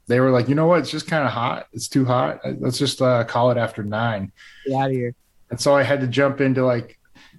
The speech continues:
Speaker 1: Locklear and somebody else's group, Sean Locklear and somebody else. They were like, they were gonna, they, they braved it, man. They're like, "Yo, we're going. We're, we're,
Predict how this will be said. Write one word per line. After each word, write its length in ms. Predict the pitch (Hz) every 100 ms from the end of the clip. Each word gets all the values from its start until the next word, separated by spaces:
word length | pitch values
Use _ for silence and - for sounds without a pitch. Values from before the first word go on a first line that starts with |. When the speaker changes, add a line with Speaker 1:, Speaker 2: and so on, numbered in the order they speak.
| - - -
Speaker 1:
Locklear 800 | 127 127 - 143 135 135 135 127 _
and 680 | - 117 117 117 113 113 104
somebody 300 | 131 123 120
else's 320 | 123 131 117
group, 260 | 92 110 101
Sean 260 | 127 120
Locklear 300 | 120 117 123
and 100 | 117
somebody 220 | - 113 120
else. 220 | 120 117
They 100 | 113
were 60 | 113
like, 180 | 110 - _ _ _
they 120 | 139
were 140 | 147
gonna, 260 | 143 139 123 -
they, 160 | 123 120
they 180 | 123
braved 440 | 123 135 160 170 131
it, 100 | 120
man. 260 | 131 139
They're 140 | 139 135
like, 140 | 127
"Yo, 200 | 135 127
we're 100 | 131
going. 480 | 127 139 143 113 104 - _ - -
We're, 180 | 123 127
we're, 360 | 135 123 120